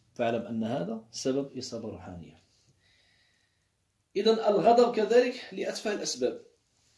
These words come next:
الغضب الإنسان يغضب لأتفه الأسباب وبأقل كلمة، الغضب لأتفه الأسباب، فهذا كذلك من الإصابات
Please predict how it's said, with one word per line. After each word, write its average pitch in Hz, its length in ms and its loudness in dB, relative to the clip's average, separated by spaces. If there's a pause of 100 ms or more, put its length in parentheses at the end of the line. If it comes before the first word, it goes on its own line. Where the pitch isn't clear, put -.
(580)
الغضب 175 520 2 (1080)
الإنسان 202 540 -6
يغضب 202 460 -2
لأتفه - 640 -4
الأسباب - 460 -4 (840)
وبأقل - 640 2
كلمة، 175 420 4 (760)
الغضب 160 420 -4 (400)
لأتفه - 640 -8 (1400)
الأسباب، 131 600 -6 (1700)
فهذا 180 340 4
كذلك 226 440 4
من 190 100 2
الإصابات 175 720 6